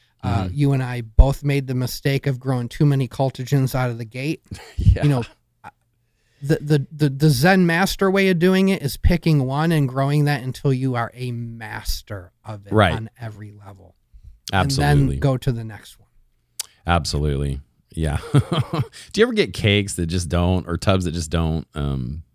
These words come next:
Speaker 2: produce? I mean, it, even though they
Speaker 1: Oh, for
Speaker 2: produced
Speaker 1: sure.
Speaker 2: before.
Speaker 1: Um,
Speaker 2: Yeah.
Speaker 1: yeah, we just talked to somebody about, uh, you know,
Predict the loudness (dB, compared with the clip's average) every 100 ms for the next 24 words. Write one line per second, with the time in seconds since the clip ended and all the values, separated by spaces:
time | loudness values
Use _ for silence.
0 | _ _ 0 0 -2 -6 -10 -14 _ _
1 | _ _ 0 0 -2 -2 -2 0 0 -2
2 | -2 -2 -2 -2 -2 0 0 -2 -4 _
3 | 2 2 2 -2 -2 0 0 -2 -6 -8
4 | -12 -12 -10 -4 -2 -2 -2 -2 -4 -4
5 | -6 -6 -2 0 0 -4